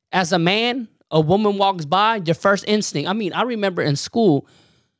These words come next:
it doesn't matter how many times we seen this woman, we were gonna look at her again.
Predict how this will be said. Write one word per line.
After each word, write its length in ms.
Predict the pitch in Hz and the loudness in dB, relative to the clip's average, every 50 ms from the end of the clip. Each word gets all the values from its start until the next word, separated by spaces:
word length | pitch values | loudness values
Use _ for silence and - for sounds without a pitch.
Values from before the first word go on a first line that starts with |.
| _ _ _ _ _ _ _ _ _ _ _ _ - | _ _ _ _ _ _ _ _ _ _ _ _ -2
it 100 | 202 208 | 0 2
doesn't 260 | 247 254 196 202 185 | 2 2 2 2 2
matter 240 | 202 202 196 175 160 | 2 2 2 2 0
how 280 | 147 151 165 214 233 | 0 0 2 2 4
many 240 | 233 233 233 226 214 | 4 2 2 0 0
times 380 | 202 - - 214 208 202 175 143 | -2 -2 0 0 2 0 0 2
we 140 | 160 196 190 | 2 2 2
seen 320 | - - - 233 233 220 | 0 0 0 0 2 2
this 200 | 190 170 165 - | 2 2 2 2
woman, 460 | 175 170 165 160 151 151 156 165 170 - _ _ _ _ _ _ _ _ _ _ _ _ _ _ _ _ _ _ _ _ _ _ _ _ _ _ _ _ _ _ _ _ | 2 2 2 2 2 0 0 -2 -4 -8 _ _ _ _ _ _ _ _ _ _ _ _ _ _ _ _ _ _ _ _ _ _ _ _ _ _ _ _ _ _ _ _
we 180 | 143 151 190 226 | -2 0 2 2
were 140 | 226 220 | 4 4
gonna 200 | 202 214 208 185 | 4 4 4 6
look 220 | 175 185 208 202 - | 6 6 6 6 4
at 120 | - 170 | 4 4
her 180 | 160 170 160 139 | 4 4 4 2
again. 400 | 139 135 170 180 139 107 107 | 2 2 2 0 0 -2 -6